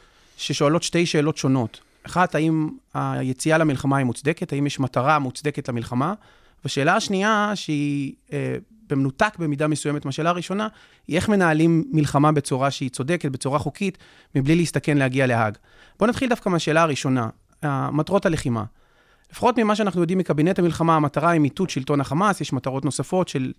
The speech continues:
מאמץ מרבי לשחרור החטופים. איזה מטרות הן נחשבות חוקיות, אה, ואיזה מטרות הן נחשבות פחות חוקיות? אה, האם יש קשר בין מטרות מדיניות,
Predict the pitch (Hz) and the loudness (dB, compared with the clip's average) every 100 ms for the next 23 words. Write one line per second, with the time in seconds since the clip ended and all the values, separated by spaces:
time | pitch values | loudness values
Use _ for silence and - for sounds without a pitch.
0 | - 262 170 139 151 160 139 139 151 131 | -14 -4 2 2 2 2 0 2 0 -2
1 | - 143 131 139 143 - 208 180 _ _ | -4 -4 -4 -6 -6 -2 0 0 _ _
2 | _ _ _ _ _ _ _ _ - 208 | _ _ _ _ _ _ _ _ 0 0
3 | 320 320 269 190 147 - - - _ _ | 2 0 2 2 2 0 -14 -20 _ _
4 | _ _ 165 151 139 135 - 143 151 - | _ _ 0 4 4 2 2 0 0 -2
5 | 151 143 135 131 - - _ - 143 127 | -4 2 2 2 -4 -20 _ -6 -4 -2
6 | 123 147 156 139 131 131 131 127 - 131 | 0 0 2 0 0 -2 0 -2 -2 -4
7 | 127 - 135 - 131 120 113 - _ _ | -4 -4 -6 -6 -4 -2 -2 -4 _ _
8 | _ _ 131 123 127 139 143 170 165 156 | _ _ -2 0 0 2 4 6 4 4
9 | 156 - - 208 - 175 147 151 151 143 | 2 0 0 0 2 0 2 2 2 2
10 | 135 143 147 131 139 143 185 196 | 0 0 2 2 4 4 2 0